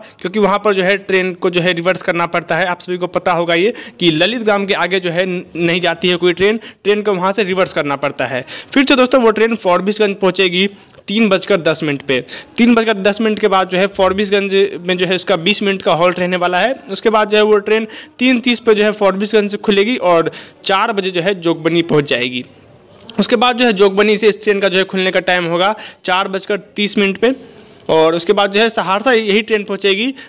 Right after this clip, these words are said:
रात के नौ बजकर चालीस मिनट पे। तो इस प्रकार का जो दोस्तों कुछ टाइम टेबल जारी आ गया है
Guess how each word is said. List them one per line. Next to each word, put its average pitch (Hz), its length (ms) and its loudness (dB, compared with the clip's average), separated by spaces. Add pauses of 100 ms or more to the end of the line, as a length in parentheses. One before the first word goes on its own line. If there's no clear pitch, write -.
(100)
रात 190 280 0
के 226 200 0 (840)
नौ 190 340 0
बजकर 208 280 2
चालीस 170 300 -2
मिनट 151 160 -6
पे। 135 240 -4 (200)
तो 220 80 4
इस 254 160 4
प्रकार 233 380 0
का 220 140 -2
जो 208 60 -4
दोस्तों 202 280 -2
कुछ 214 220 -4
टाइम 180 200 0
टेबल 196 260 2
जारी 170 280 0 (120)
आ 160 120 2
गया 143 240 -2
है 165 140 0